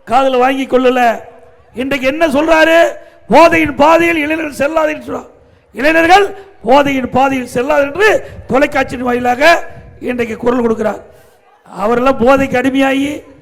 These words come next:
சீரழிஞ்சு சின்ன பின்னமாகி இன்றைக்கு அந்த குடும்பமே கதறிக்கொண்டிருக்கின்ற இந்த நேரத்துல தான் முதலமைச்சருக்கு நாணயம் வந்து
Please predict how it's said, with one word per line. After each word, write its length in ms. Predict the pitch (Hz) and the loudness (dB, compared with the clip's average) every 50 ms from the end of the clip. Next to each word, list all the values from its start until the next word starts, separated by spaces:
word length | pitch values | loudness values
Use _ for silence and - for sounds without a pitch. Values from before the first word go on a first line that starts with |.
| _ - - _ - | _ -20 -20 _ -2
சீரழிஞ்சு 640 | 254 294 320 330 330 320 320 320 320 320 330 370 403 415 - - - - - - - _ _ _ - - - - - - | 0 2 4 4 4 2 2 0 0 2 4 6 6 6 4 2 -4 -12 -18 -20 -20 _ _ _ -20 -20 -20 -16 -14 -12
சின்ன 260 | 233 247 285 302 294 - - | -10 -10 -8 -8 -8 -6 -4
பின்னமாகி 600 | 240 254 247 233 214 220 233 254 262 277 294 330 330 311 - - - - - - - - - 180 196 233 | -4 -4 -4 -4 -4 -2 0 0 0 2 2 0 0 -2 -4 -8 -14 -20 -20 -20 -20 -20 -14 -10 -10 -8
இன்றைக்கு 340 | 240 240 247 240 - - 226 220 | -6 -6 -6 -6 -6 -6 -6 -6
அந்த 120 | 220 220 - - - 240 | -6 -8 -12 -10 -8 -4
குடும்பமே 500 | 262 339 285 285 285 277 277 294 302 320 330 349 370 370 359 302 - - - - - - - - | -2 0 0 0 0 0 0 0 2 4 4 4 4 4 2 0 -2 -8 -20 -20 -20 -20 -16 -14
கதறிக்கொண்டிருக்கின்ற 800 | 214 233 247 294 302 285 - 277 269 247 254 247 - 254 233 220 214 233 | -10 -6 -4 -4 -4 -4 -6 -6 -6 -6 -6 -6 -6 -6 -6 -6 -6 -6
இந்த 200 | 285 339 339 359 330 311 302 | -8 -6 -2 0 0 0 0
நேரத்துல 400 | 302 294 294 294 294 285 269 277 302 | 0 -2 -2 -2 -2 -2 -2 0 2
தான் 180 | 330 403 427 392 - - - - - - _ - | 4 4 4 4 2 -2 -6 -16 -20 -20 _ -6
முதலமைச்சருக்கு 640 | 240 247 277 269 262 254 254 254 254 240 233 233 226 | -2 0 0 0 0 -2 -2 -2 -4 -4 -4 -4 -2
நாணயம் 500 | 233 254 262 269 254 247 247 247 247 277 277 | 0 0 0 0 -2 -4 -4 -4 -6 -8 -6
வந்து 180 | 269 359 403 | -2 0 0